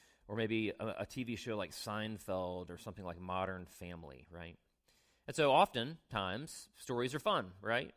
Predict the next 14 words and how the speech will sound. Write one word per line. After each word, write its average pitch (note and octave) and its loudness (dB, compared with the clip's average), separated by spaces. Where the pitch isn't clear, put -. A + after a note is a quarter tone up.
Maybe C#3+ 2
sometimes, C#3 0
um, B2+ 0
just E3 -2
for A#2+ -2
fun. C2 -10
But B2+ 4
maybe D#3+ 4
more D3+ 2
often, G2 2
and G2+ 0
I G2+ 4
would G2 -2
argue, F2+ -4